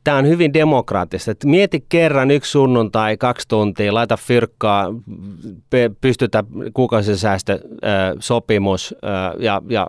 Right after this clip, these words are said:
niin kuin laita automaattivelotus sun palkkatililtä, josta sitten lähtee joku kolme viiva viisi prossaa sun, sun tota nettopalkasta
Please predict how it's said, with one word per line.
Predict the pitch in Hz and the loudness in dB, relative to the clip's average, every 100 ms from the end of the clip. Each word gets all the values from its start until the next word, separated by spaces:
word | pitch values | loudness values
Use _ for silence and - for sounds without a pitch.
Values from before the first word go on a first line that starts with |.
| - | -6
niin | 123 107 | -4 -4
kuin | 104 101 | -2 -2
laita | 117 113 113 | -2 0 2
automaattivelotus | 113 104 101 95 104 101 98 95 - | 0 0 -2 -2 -2 0 -2 -4 -6
sun | 104 95 _ _ - - - 196 117 | -6 -8 _ _ -18 -14 -12 -12 -4
palkkatililtä, | 127 113 - - 92 92 90 92 _ - - - - - _ | -2 0 -2 -2 -2 -2 -2 -4 _ -20 -20 -20 -20 -20 _
josta | - - 95 | -8 -4 -4
sitten | 90 104 | 0 2
lähtee | 104 104 - | 2 0 0
joku | 95 92 | 0 0
kolme | 104 107 101 | 0 0 2
viiva | 95 92 | 0 0
viisi | 98 - | -2 -2
prossaa | 98 90 - 90 | -4 -4 -4 -4
sun, | 98 92 - | -4 -8 -10
sun | 98 90 | -10 -6
tota | 92 - 87 - _ - - - | -6 -4 -4 -6 _ -20 -20 -6
nettopalkasta | 107 - 101 - 92 85 90 - | -4 -2 -2 0 -2 -2 -4 -4